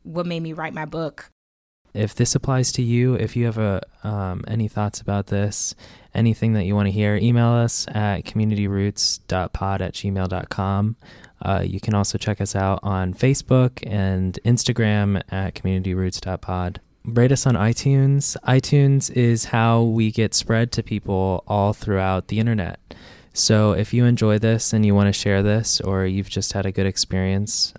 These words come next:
Speaker 2: um, hearing what we have to say, you are our best resource. So every episode, we like to end with some thank yous, um, and what we're grateful for.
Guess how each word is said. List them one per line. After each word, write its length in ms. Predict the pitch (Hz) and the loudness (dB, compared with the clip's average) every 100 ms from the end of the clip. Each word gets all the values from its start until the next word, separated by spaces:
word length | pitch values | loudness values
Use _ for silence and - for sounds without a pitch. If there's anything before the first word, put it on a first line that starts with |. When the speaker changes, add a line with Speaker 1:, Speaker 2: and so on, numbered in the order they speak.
| - | -12
Speaker 2:
um, 480 | 101 95 92 92 - | -8 -6 -6 -8 -8
hearing 300 | - 113 104 | 0 2 4
what 120 | 101 | 2
we 100 | 101 | 0
have 200 | 101 98 | -2 -2
to 120 | - | -4
say, 420 | 101 104 95 101 120 - - - - | -2 0 0 0 -4 -10 -20 -20 -4
you 380 | 107 120 127 - | 2 6 6 4
are 400 | 107 110 110 104 | 4 4 4 2
our 180 | 104 101 | 2 2
best 300 | 101 107 - | 2 0 0
resource. 680 | 113 110 98 92 - - - _ _ | 0 0 -2 -4 -4 -6 -6 _ _
So 300 | - - 127 | -2 4 6
every 260 | 113 120 110 | 6 4 2
episode, 400 | 113 123 151 147 | 0 -2 0 0
we 120 | 139 | 2
like 220 | 110 104 - | 2 0 -2
to 280 | 107 104 98 | -2 -2 -2
end 200 | 107 107 | -2 -2
with 140 | 101 | -2
some 240 | - 101 | -2 -2
thank 320 | 95 98 98 104 | -2 -2 -4 -2
yous, 480 | 117 147 - - - - - - - - | -2 -2 -4 -10 -14 -20 -20 -20 -20 -8
um, 360 | 104 98 95 | -4 -2 -2
and 180 | 92 98 | -2 0
what 160 | 98 90 | 0 -2
we're 120 | 101 | -4
grateful 420 | 95 90 - 98 | -2 -4 -2 -4
for. 460 | - 107 110 123 | -2 -2 -2 -4